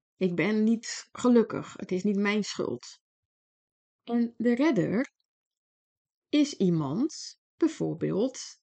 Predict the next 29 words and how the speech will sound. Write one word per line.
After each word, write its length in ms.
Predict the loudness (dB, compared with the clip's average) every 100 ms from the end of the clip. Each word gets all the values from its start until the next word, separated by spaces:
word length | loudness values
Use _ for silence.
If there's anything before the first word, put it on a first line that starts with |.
| 0
die 180 | 4 4
tegen 380 | 4 0 -4 -4
een 160 | -4
kind 280 | 0 2 2
zegt 380 | -2 -4 -6 -8
van: 240 | -6 -6
"Oh, 300 | -2 -2 -2 _ _ _ _ _ _ _ _ _ _
ik 160 | -2 2
help 240 | 0 0
je 120 | 0
wel 180 | 2 0
met 180 | -2 -4
je 60 |
huiswerk, 440 | -2 -2 -2 -4 -4
laat 140 | -4
me-, 140 | -2 -2
laat 160 | 0
mij 240 | 2 2 2
het 100 | -2
maar 180 | -2 0
doen. 320 | 2 2 -4 _ _ _ _
Ik 140 | -2
wil 160 | 0 2
niet 140 | 2
dat 140 | 0 -2
je 80 | -2
slechte 300 | -4 -4 -6
cijfers 440 | -4 -4 -6 -10
haalt." 480 | -10 -10 -12 -16